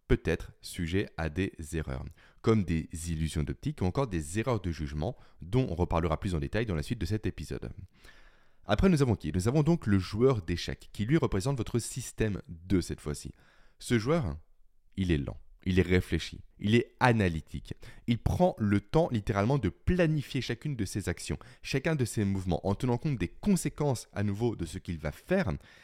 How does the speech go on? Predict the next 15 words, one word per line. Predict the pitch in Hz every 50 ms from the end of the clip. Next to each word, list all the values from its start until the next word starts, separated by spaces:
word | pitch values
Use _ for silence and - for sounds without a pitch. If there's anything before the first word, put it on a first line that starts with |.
| - - - -
et | 160 165 139
également | 127 117 107 107 131 156
des | 139 101 95
conséquences | - - 135 131 - 127 - - 151 151 104
des | 92 87 82 -
actions | 110 104 - - - 147 151
de | 117 92 78
son | - - - 143 147 - - 95 95
adversaire. | 92 87 80 85 78 - - 78 67 67 69 - - - - - - - -
Lui, | 95 101 123 165 196 190 -
il | 110 101
va | 113 113
penser | - - 110 98 - - 147 175 175 - _ -
généralement | 85 90 98 98 95 98 107 127 151 160 -
à | - 127 135 - -